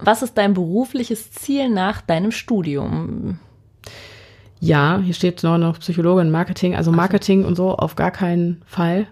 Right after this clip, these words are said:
Speaker 2: Arbeits- und Organisationspsychologie, mm, mm, <laughs> kann man mich mit jagen. Ich könnte mir tatsächlich auch die Straftätertherapie gut vorstellen.
Speaker 1: Ja.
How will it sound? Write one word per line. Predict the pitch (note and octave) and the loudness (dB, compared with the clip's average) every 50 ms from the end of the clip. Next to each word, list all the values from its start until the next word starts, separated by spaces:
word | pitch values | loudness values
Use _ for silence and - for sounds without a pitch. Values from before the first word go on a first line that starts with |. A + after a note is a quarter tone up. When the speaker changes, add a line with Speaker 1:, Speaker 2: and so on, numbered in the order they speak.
| - - | -8 -6
Speaker 2:
Arbeits- | - F3 E3 E3+ E3+ - F3 | -4 -2 0 -2 -2 -2 -4
und | E3+ - | -4 -2
Organisationspsychologie, | - E3+ E3+ E3+ E3 E3 D#3+ E3 - F3+ F3 F3 - - - F3 E3+ F3 E3+ F3 F3+ F3+ F3+ F3 F3+ F3 - - - | -2 0 0 0 0 -2 -2 -4 -2 -2 -2 -2 -2 -4 -4 -2 0 0 0 0 0 0 2 2 0 0 -2 -4 -2
mm, | E3 | -2
mm, | F3 E3+ F#3 G#3 B3+ B3 - - | 0 2 2 0 0 -2 -4 -4
<laughs> | F#3+ C#3+ - | -4 -4 -4
kann | - - G3+ G3+ G3+ | -2 0 2 2 2
man | G#3+ G3 | 2 2
mich | F#3+ - F#3+ F#3+ F#3+ | 2 2 2 4 4
mit | G#3+ F#3+ - - | 4 4 4 4
jagen. | F3+ E3+ D#3 E3+ F3 F#3+ G3+ G#3+ A3 - - - - - | 2 2 2 2 2 4 4 4 4 2 0 -8 -12 -12
Ich | - - - - | -10 -10 -6 0
könnte | - G#3+ G#3+ G#3 G3+ | 2 2 4 4 4
mir | G3+ G3 G3 | 4 4 4
tatsächlich | G3 G3 F#3+ F#3 F#3 F#3+ F#3+ F#3+ F#3+ | 2 0 -2 0 0 -2 -2 -2 -4
auch | F3+ E3+ - | -4 -4 -4
die | - F#3+ F#3 | -4 -4 -4
Straftätertherapie | F3 - - F3 E3+ E3 - - - D#3 D3 D#3+ D#3 D#3+ - E3 D#3 D#3 D#3 D#3 - D#3 D#3 D3+ D3+ D3 - - _ - | -4 -4 -2 -2 -2 -2 -2 0 0 0 0 0 -2 -4 -2 -2 -2 -2 -2 -4 -4 -4 -2 -2 -2 -4 -6 -10 _ -4
gut | - E3+ E3 | -2 -2 -2
vorstellen. | E3 - D#3 C#3+ - - - E3 - A2 - D#3+ - - - _ _ _ - - _ _ _ - _ _ _ _ _ _ _ _ _ _ _ _ _ _ - | 0 -2 -2 -2 -2 -4 -4 -4 -4 -4 -4 -6 -8 -12 -20 _ _ _ -20 -20 _ _ _ -20 _ _ _ _ _ _ _ _ _ _ _ _ _ _ -2
Speaker 1:
Ja. | G#3 G3+ G3 F3+ G3 G#3 | 0 0 2 0 0 -4